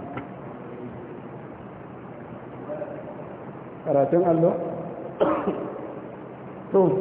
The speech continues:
aram a kan wata tambaya. Ita wannan karatun allo, asali warshi ake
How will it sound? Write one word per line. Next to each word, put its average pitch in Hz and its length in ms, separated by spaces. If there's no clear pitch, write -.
aram 190 320
a 165 160
kan 175 160
wata 180 240
tambaya. 165 400
Ita 196 220
wannan 220 340
karatun 180 400
allo, 147 320
asali 214 320
warshi 208 400
ake 175 240